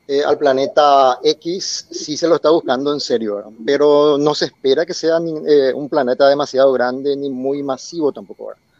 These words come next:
De acuerdo a las mediciones que se tienen en las, en las perturbaciones que hay en algunos de los cuerpos de afuera, ¿verdad? Eh, así que, digamos, la órbita del planeta nueve, mm,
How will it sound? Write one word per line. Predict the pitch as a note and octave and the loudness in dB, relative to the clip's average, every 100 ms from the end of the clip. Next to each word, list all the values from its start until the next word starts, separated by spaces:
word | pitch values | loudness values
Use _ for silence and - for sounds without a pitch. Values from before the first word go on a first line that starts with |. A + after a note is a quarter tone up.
| _ _ - | _ _ -6
De | A2+ | -4
acuerdo | - A#2 B2 | 0 2 4
a | C3 | 4
las | C3 | 2
mediciones | C3 C3+ B2+ B2+ B2 B2+ | 0 -2 -2 -2 -2 -4
que | C3 | -2
se | C3+ | -4
tienen | - A#2+ B2 A#2 | -2 -4 -4 -6
en | B2 B2+ | -2 0
las, | A#2 G2 - _ _ _ _ _ - | 0 -4 -14 _ _ _ _ _ -10
en | |
las | C3+ | -6
perturbaciones | - A#2+ D3 C#3 B2 C3 C#3 C#3+ | -6 -2 2 2 2 -2 -2 0
que | |
hay | B2 C3 | 0 2
en | C3+ | 0
algunos | A#2+ B2 C3+ | 0 0 0
de | |
los | C#3 - | -2 -2
cuerpos | B2+ - C3+ | -2 0 -2
de | B2 | -2
afuera, | - A2+ G#2 | -4 -6 -6
¿verdad? | - G5 - _ _ _ _ _ _ - - _ - _ _ _ _ _ - | -8 -12 -18 _ _ _ _ _ _ -20 -20 _ -20 _ _ _ _ _ 0
Eh, | D3+ D3 C#3+ C#3 | 4 6 6 6
así | C#3+ - B2+ | 2 -2 -2
que, | E3+ | 2
digamos, | E3 C#3+ D#3 D#3+ C#3+ | 4 4 4 0 2
la | D3 | 2
órbita | B2+ C#3 D#3+ D#3+ | 4 2 4 4
del | E3 | 4
planeta | D#3 D#3 D#3+ | 2 4 2
nueve, | C#3+ C#3+ D#3 F3 _ _ _ | 2 2 2 -2 _ _ _
mm, | D3 D3 C#3+ D3 | -10 -6 -6 -6